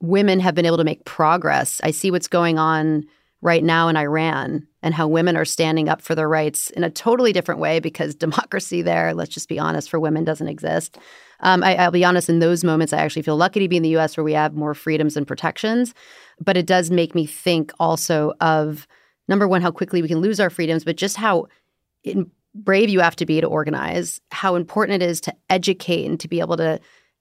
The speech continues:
help the world understand what's even going on. But I guess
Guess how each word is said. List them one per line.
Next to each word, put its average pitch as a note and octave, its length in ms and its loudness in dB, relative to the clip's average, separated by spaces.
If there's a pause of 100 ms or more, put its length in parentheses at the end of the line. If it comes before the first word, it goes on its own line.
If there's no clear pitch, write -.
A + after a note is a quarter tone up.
(200)
help G#3 220 -2
the G3+ 80 2
world F#3+ 280 2
understand F3+ 360 0
what's F3 160 0 (160)
even G3+ 220 0
going D#3+ 340 2
on. E3+ 360 2
But D#3+ 140 -2
I F#3 100 0
guess A3+ 280 -2